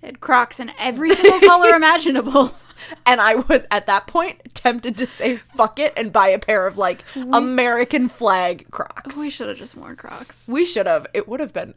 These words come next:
Speaker 2: very comfortable.
Speaker 1: Next time.
Speaker 2: We'll be ready to croc and roll all night.
Speaker 1: That was glorious.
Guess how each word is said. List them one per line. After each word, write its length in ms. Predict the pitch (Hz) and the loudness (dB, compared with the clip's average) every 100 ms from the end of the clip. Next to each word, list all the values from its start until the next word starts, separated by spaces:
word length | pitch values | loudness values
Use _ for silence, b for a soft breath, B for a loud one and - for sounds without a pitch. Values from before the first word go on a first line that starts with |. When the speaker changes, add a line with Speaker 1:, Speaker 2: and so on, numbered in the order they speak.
| _ | _
Speaker 2:
very 400 | 180 170 202 151 | -18 -8 -8 -8
comfortable. 480 | - - - - - | -14 -16 -16 -16 -14
Speaker 1:
Next 300 | 226 226 - | -14 -14 -18
time. 400 | - 185 226 240 _ _ _ _ _ _ _ _ _ _ _ _ _ _ _ _ _ | -18 -20 -20 -20 _ _ _ _ _ _ _ _ _ _ _ _ _ _ _ _ _
Speaker 2:
We'll 260 | 202 202 214 | -12 -4 -2
be 120 | 208 | -2
ready 240 | 190 175 180 | -6 -6 -10
to 80 | 175 | -10
croc 340 | 214 180 175 | -6 -6 -6
and 120 | 170 | -12
roll 220 | 170 180 175 | -6 -4 -4
all 160 | 175 | -6
night. 280 | 180 226 - _ _ _ _ _ _ _ _ _ _ 508 415 | -8 -12 -14 _ _ _ _ _ _ _ _ _ _ _ _
Speaker 1:
That 140 | 277 | -20
was 120 | 262 | -20
glorious. 600 | - _ _ _ _ _ | -20 _ _ _ _ _